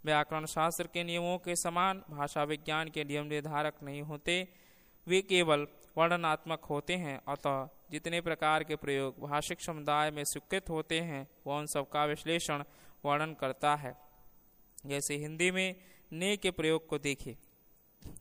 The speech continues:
खड़ी बोली में ने का प्रयोग भूतकाल के लिए होता है, इसलिए उसके अतिरिक्त अन्य वाक्यों में उसका प्रयोग अशुद्ध है।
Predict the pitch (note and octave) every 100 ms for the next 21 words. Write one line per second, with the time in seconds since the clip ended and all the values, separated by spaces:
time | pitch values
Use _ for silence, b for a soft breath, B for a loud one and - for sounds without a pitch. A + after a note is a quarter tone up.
0 | - - D3+ E3+ E3+ E3+ F3+ F#3 D#3 C#3
1 | B B B D#3 F3+ F3 E3 D#3 D#3+ D3
2 | C#3+ E3 - D#3 D#3 D3+ D#3 D3 C#3+ D3
3 | D3 - E3 F3 C#3+ D3+ - D#3+ D3+ D3
4 | C#3+ - C#3 C3 C#3+ - D#3+ - - F#3
5 | G3+ G3 E3 D#3 - F3 D3 D3 - E3
6 | - C#3+ D3 - - D#3+ D#3 D#3 B2+